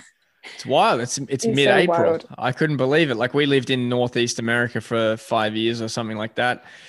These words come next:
Speaker 1: in Boston, and they also got snow. And it's just
Speaker 2: It just doesn't make sense. <laughs>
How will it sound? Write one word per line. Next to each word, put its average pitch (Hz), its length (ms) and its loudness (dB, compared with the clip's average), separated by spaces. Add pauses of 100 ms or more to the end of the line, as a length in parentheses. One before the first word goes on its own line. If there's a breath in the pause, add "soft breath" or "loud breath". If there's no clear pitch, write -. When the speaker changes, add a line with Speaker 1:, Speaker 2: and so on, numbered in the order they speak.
(160 loud breath)
Speaker 1:
in 110 140 -2
Boston, 117 400 -2
and 113 120 -4
they 117 120 0
also 110 340 -4
got 107 200 -4
snow. 113 480 -4 (760 soft breath)
And 107 180 -10
it's 104 220 -4
just - 800 -8 (160)
Speaker 2:
It 185 140 -14
just 170 200 -14
doesn't 170 220 -10
make 160 200 -14
sense. - 440 -18
<laughs> 220 40 -8